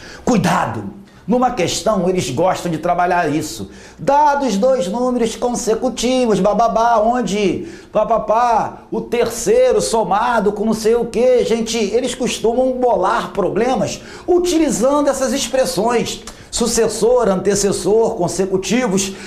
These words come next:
Então, o que que são números consecutivos? Olha o número sete.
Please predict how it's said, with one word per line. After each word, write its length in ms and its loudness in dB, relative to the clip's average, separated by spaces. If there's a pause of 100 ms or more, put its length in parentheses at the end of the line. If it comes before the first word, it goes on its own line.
Então, 200 0
o 40 -6
que 140 2
que 100 -4
são 220 0
números 300 0
consecutivos? 580 -2 (100)
Olha 220 2
o 20 0
número 240 2
sete. 720 -6